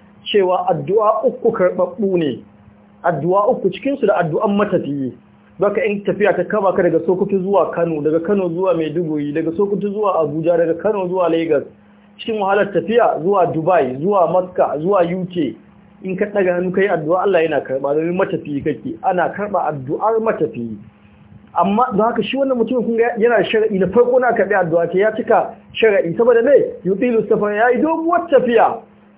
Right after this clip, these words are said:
Na biyu, ash'asa akbara, ash'asa mai gizo, gizo ga kai, watan kai ne ya dunkule, saboda ya daɗe shi bai samu mashaci ba.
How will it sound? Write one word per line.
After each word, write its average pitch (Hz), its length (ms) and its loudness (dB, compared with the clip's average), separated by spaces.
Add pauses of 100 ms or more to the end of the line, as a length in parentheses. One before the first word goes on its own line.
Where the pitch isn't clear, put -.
(120)
Na 233 140 6
biyu, 247 340 -2
ash'asa 208 680 2
akbara, 175 640 0
ash'asa 214 960 0 (280)
mai 180 240 2
gizo, 175 580 0 (200)
gizo 175 480 0
ga 165 140 6
kai, 156 300 0 (280)
watan 165 300 0
kai 202 140 2
ne 190 100 0
ya 190 100 2
dunkule, 175 720 0
saboda 185 260 0
ya 196 120 4
daɗe 466 260 2
shi 233 80 -4
bai 196 160 2
samu 170 200 0
mashaci 175 480 -2
ba. 165 260 -2